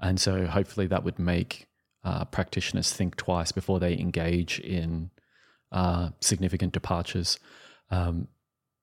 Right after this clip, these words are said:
from the accepted standards. Because unfortunately, what we've seen is that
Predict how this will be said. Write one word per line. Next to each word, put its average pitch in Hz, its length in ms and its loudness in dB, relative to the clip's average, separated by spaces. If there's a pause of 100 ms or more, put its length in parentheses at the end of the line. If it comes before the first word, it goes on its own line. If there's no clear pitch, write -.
(260)
from 95 220 2
the 90 100 2
accepted 87 400 -2
standards. 87 520 -2 (340)
Because 95 420 2 (260)
unfortunately, 98 640 2
what 87 320 0
we've 92 140 0
seen 92 420 2
is 87 300 0
that 85 240 -2